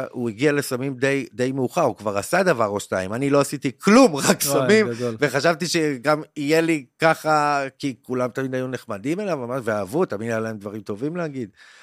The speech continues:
Speaker 1: אז, אה, חשבתי שזה מה שקורה שאתה עושה סמים, <laughs> רק שלא אמרו לי דברים כאלה.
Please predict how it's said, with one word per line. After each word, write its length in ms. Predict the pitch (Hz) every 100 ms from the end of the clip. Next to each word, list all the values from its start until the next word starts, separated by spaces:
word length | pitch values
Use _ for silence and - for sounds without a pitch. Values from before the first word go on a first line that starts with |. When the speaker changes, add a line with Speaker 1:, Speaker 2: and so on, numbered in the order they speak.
| - -
Speaker 1:
אז, 240 | 123 113 101
אה, 100 | 113 -
חשבתי 360 | - 120 135 165
שזה 220 | 156 165
מה 120 | 185
שקורה 280 | 185 196 226
שאתה 140 | - 170
עושה 220 | 143 131
סמים, 360 | 139 113 120 104 - -
<laughs> 240 | - _ 110
רק 140 | 117 - 254
שלא 500 | - 117 - 117 123
אמרו 200 | 131 165
לי 100 | 151
דברים 280 | 104 98 98
כאלה. 300 | 98 95